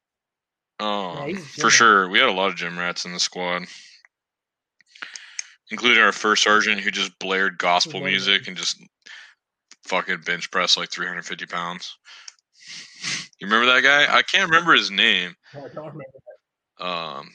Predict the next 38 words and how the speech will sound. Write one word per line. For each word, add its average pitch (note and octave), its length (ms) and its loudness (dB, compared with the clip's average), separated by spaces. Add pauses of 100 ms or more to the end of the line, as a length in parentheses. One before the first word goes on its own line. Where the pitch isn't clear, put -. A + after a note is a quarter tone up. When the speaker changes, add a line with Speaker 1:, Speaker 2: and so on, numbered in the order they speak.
Speaker 1:
but A2 100 4
he, A2 120 6
I F#2+ 120 4
remember A2+ 400 4
him G2+ 80 2
being, G2+ 200 4
like, F#2+ 180 2
a E2+ 60 -4
psychopath. F#2 1000 2 (300)
Speaker 2:
Oh. G3 180 -2 (2500)
It G#3+ 60 -10
was G#3 200 -6
the, G#3+ 180 -6
um, F#3+ 380 -6 (880)
Speaker 1:
Yeah, B2+ 180 4
Speaker 2:
it - 0 -
Speaker 1:
he G#2 60 2
Speaker 2:
was B2+ 120 0
Speaker 1:
was - 20 -
Speaker 2:
that - 20 -20
Speaker 1:
black. G2 300 0 (100)
Speaker 2:
black F#3+ 160 -8
Speaker 1:
I - 60 -2
can't - 80 -10
Speaker 2:
dude. B2 120 4
Speaker 1:
remember G#2+ 200 -4
his F2 120 -4
name, G2+ 240 -4
though. D#2 200 -14 (340)
'Cause A#2 200 2
he B2+ 220 4
didn't E3 220 4
even C3 180 2
say A2 240 4
goodbye F2+ 320 0
to E2 140 -2
us. E2 320 -6
Like, F2 280 -4